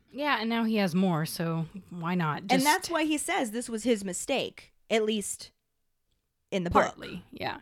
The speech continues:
Speaker 1: And he says that in the book, yeah.
Speaker 2: He doesn't really say that in the movie.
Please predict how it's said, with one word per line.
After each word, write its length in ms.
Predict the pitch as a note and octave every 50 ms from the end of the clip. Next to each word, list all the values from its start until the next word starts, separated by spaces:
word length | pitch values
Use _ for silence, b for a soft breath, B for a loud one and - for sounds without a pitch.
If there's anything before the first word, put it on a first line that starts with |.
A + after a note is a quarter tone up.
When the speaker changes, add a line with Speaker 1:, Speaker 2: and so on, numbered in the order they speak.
| - _
Speaker 1:
And 160 | - G#3+ F3+
he 80 | F3+ F3+
says 200 | D#3+ - E3+ -
that 160 | - - -
in 60 | -
the 60 | G2+
book, 160 | - - - _ -
yeah. 80 | - -
Speaker 2:
He 120 | - C#4+ C#4+
doesn't 380 | C#4 C#4+ D4 D4+ D#4+ D4+ C4+
really 260 | C4 C#4 C#4 C#4+ C#4
say 320 | C4 - - C4+ C4 D4+ D#4+
that 240 | A#3+ A3 E3+ C#3+ D3+
in 120 | D#3+ E3
the 60 | D#3+
movie. 640 | E3 D#3+ - - C3 - B2 C#3+ F#3 G#3 A3 A#3+ -